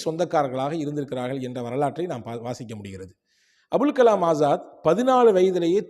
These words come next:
திருக்குரான் மொத்தத்தையும் மனப்பாடம் செய்து முடித்திருக்கிறார். நம்மள எத்தனை பேருக்கு தெரியும்? பதினைந்து வயதிலே மௌலானா என்கின்ற பட்டத்தை பெற்றாராம். பதினாறு வயதிலே மேடை ஏறி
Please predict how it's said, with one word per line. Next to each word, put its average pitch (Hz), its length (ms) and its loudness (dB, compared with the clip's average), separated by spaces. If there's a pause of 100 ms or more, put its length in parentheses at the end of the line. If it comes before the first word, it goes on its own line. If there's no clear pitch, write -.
திருக்குரான் 220 540 2
மொத்தத்தையும் 226 580 0
மனப்பாடம் 180 380 0
செய்து 143 260 -6
முடித்திருக்கிறார். 110 540 -10 (240)
நம்மள 147 220 -4
எத்தனை 143 280 -2
பேருக்கு 156 200 -2
தெரியும்? 101 340 -10 (640)
பதினைந்து 240 500 2
வயதிலே 196 420 4
மௌலானா 202 600 4
என்கின்ற 160 400 -2
பட்டத்தை 139 500 -2
பெற்றாராம். 101 420 -10 (180)
பதினாறு 208 560 4
வயதிலே 131 440 0 (340)
மேடை 165 460 2
ஏறி 143 360 2